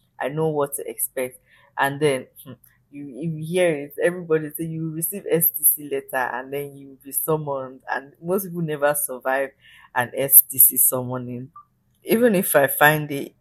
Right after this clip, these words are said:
ignorant and backward that an educational institution is cutting down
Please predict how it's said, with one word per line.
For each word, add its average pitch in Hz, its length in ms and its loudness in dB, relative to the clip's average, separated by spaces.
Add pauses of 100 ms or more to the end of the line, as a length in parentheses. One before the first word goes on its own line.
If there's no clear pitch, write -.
(220)
ignorant 139 580 0
and 123 240 0
backward 123 680 2
that 120 280 2
an 120 160 -2
educational 139 600 -4
institution - 720 -8
is - 220 2
cutting 143 400 -4
down 135 280 0